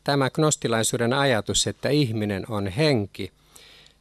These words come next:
ja se on uudesti syntyneenä jo tullut täydelliseksi, vaikka ruumis ja sielu voi vielä tehdäkin syntiä. Siinä on Jumalan luonto, siksi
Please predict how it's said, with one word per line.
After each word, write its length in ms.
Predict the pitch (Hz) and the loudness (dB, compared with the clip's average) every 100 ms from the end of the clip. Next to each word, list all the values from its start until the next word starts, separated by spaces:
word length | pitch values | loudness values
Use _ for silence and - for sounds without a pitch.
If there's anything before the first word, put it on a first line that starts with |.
| - | -2
ja 260 | 117 113 - | 0 0 0
se 200 | - 131 | 0 2
on 120 | 120 | 2
uudesti 480 | 156 151 113 - - | 4 4 4 2 0
syntyneenä 640 | - 117 110 110 107 110 | 2 0 0 0 0 0
jo 140 | 117 117 | 0 0
tullut 400 | - 170 120 - | 2 2 2 -2
täydelliseksi, 1160 | 135 123 101 87 80 82 - - - - - - _ _ _ _ - - - | -2 0 0 -2 -4 -4 -6 -8 -6 -4 -4 -8 _ _ _ _ -20 -12 -2
vaikka 240 | 113 - | -2 0
ruumis 460 | 120 143 117 101 - | 2 4 4 2 0
ja 60 | |
sielu 540 | - - 120 92 87 82 - _ - | -2 0 0 0 -2 -8 -12 _ -8
voi 220 | 101 95 | -4 -4
vielä 380 | 95 98 90 87 - - - _ _ _ _ - | -2 -2 -2 -4 -8 -20 -20 _ _ _ _ -2
tehdäkin 480 | 110 98 - 107 | 0 0 -2 -2
syntiä. 580 | 98 117 107 87 - - | 0 2 0 -2 -6 -4
Siinä 300 | - 143 131 | 0 2 4
on 60 | 127 | 4
Jumalan 520 | 175 180 135 117 117 | 4 4 4 2 0
luonto, 460 | 160 165 113 98 98 | 2 2 2 0 -2
siksi 540 | - 151 - 127 107 | 0 0 0 0 -2